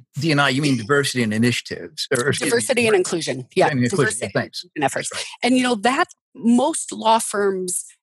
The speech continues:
Speaker 2: now have diversity and inclusion programs because it was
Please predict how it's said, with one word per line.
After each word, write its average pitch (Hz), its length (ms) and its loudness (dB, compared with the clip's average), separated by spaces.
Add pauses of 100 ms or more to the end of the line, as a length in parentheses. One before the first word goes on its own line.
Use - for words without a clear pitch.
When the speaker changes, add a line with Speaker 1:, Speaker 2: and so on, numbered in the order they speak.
(120)
Speaker 2:
now 196 380 2
have 180 640 0
diversity 202 520 -2
and 185 80 2
inclusion 175 540 -4
programs 185 720 0
because 277 500 0
it - 180 -6
was 233 220 -4